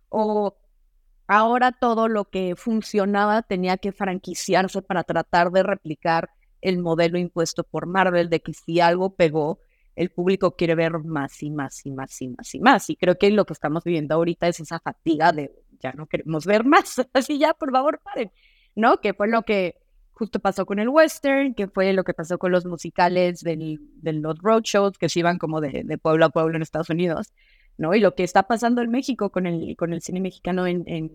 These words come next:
en comedia, ¿no? O sea, la comedia en México se consumió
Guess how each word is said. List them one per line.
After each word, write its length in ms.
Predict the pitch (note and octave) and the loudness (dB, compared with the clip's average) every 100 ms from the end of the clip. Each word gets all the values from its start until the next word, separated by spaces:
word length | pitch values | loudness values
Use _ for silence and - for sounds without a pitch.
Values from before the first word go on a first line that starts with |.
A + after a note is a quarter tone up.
| - - - | -18 -20 -16
en 180 | D#3+ D3+ - - - _ | -16 -16 -20 -20 -20 _
comedia, 600 | G3 A#3 E4 B3 C#3 C#3 - | 2 6 6 4 0 -4 -8
¿no? 320 | E3+ A3 D4+ | -4 -2 -2
O 100 | D#3+ | -4
sea, 140 | D#3+ | -8
la 80 | D3 | -10
comedia 400 | - D#3+ F#3+ A#3 | -6 0 2 2
en 100 | A3+ | 2
México 400 | A3 A3+ G#3 A3+ | 0 -4 -2 -2
se 120 | G3 | -2
consumió 480 | - E3 - E3+ | -6 -8 -6 0